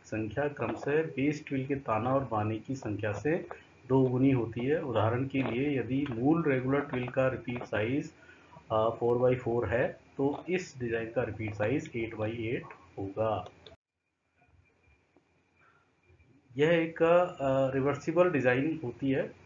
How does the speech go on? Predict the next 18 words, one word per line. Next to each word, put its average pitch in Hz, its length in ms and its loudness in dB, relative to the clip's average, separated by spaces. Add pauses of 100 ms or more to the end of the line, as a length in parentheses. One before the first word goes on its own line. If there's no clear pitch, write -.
(400)
जिससे 135 500 0
यह 147 220 0
उर-, 120 420 -6
अ, 120 160 0
vertical 143 560 0 (120)
और 143 320 4 (760)
horizontal 139 540 6
axis - 600 -4
दोनों 151 540 2
में 151 360 -2
दो 147 200 2
समान 143 460 0
भागों 107 340 -2
में 143 160 -2
विभाजित 107 540 -6
हो 117 100 -4
सकता 101 340 -8
है। 92 200 -8